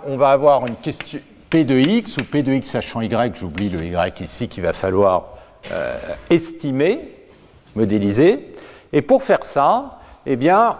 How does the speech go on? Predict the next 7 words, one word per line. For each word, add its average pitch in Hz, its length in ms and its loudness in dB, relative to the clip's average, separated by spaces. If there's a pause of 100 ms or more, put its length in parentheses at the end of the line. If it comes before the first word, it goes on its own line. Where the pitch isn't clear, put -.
(100)
on 175 200 4
va 190 600 2 (160)
typiquement 202 840 2
utiliser 175 680 2
des 208 100 4
familles 180 380 0
paramétrées. 147 640 -2